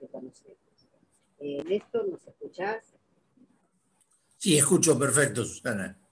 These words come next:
Speaker 1: Bueno, bueno. Entonces te escuchamos ahora, este, eh, te escuchamos nosotros. Gracias.
Speaker 2: Bueno, muchísimas gracias. En primer lugar, eh, a la Universidad Pedagógica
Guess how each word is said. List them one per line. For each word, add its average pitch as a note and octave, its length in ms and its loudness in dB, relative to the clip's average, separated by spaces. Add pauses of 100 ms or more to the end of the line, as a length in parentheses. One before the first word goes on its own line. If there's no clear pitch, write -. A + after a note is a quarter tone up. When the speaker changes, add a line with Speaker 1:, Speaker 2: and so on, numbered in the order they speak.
(240)
Speaker 1:
Bueno, C3+ 480 -10
bueno. C3+ 360 -6 (260)
Entonces D#3+ 640 -4
te F#3 120 0
escuchamos F3 760 -8
ahora, D3+ 560 -2 (380)
este, B2 760 -10 (420)
eh, C3 340 -8
te - 80 -20
escuchamos C#3+ 520 -10
nosotros. D3 560 -14 (640)
Gracias. - 320 -20 (960)
Speaker 2:
Bueno, D3 160 -4
muchísimas C#3 520 4
gracias. E3+ 600 6
En A2 600 -2
primer G#2+ 240 -4
lugar, A#2+ 600 0 (420)
eh, G2+ 580 -2 (260)
a C3 100 0
la A2+ 380 2
Universidad A#2 720 0
Pedagógica A2+ 1000 -2